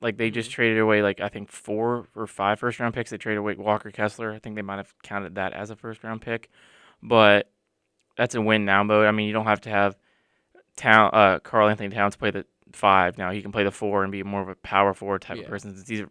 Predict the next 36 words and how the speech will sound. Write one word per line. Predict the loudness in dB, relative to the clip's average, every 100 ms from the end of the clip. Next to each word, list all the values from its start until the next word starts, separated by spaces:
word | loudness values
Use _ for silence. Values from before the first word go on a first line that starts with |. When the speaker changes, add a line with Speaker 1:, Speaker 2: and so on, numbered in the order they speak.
| _ -4
Speaker 1:
got | -2
a | -2
really | 0 0 0
good | -4 -6
shot. | -2 -2 -2 -10 _ _ _
And | -10
just | -2
have | 0 0
Rudy | -4 -6 -6
as | -6
more | -6 -8
of | -8
that. | -12
I |
mean, | -10 -10
he's | -8
won | -8
the | -8
Defensive | -8 -10 -10 -14
Player | -8 -8
of |
the | -8
Year, | -10
I |
think, | -12 -16 -20
what, | -20 _ _
besides | 2 2 4
Marcus | 0 0 -2
Smart, | -4
he | -2
won | -4
the | -6
two | -10 -8
years | -6 -8
before | -12 -14 -12
that. | -10 -12